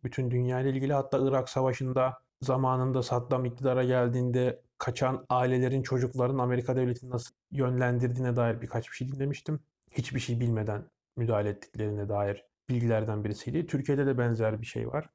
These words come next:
Stockholm Üniversitesi'ydi sanırım. Bu çal-, Türk Çalışmaları Bölümünün başkanı.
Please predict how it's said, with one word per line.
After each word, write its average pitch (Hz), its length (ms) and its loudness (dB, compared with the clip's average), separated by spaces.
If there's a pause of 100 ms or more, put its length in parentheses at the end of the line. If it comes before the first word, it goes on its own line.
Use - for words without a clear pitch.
Stockholm 147 500 0
Üniversitesi'ydi 120 640 0
sanırım. 117 380 -2
Bu 120 120 0
çal-, 120 260 -2
Türk 156 200 -4
Çalışmaları 123 600 0
Bölümünün 120 480 0
başkanı. 123 480 -2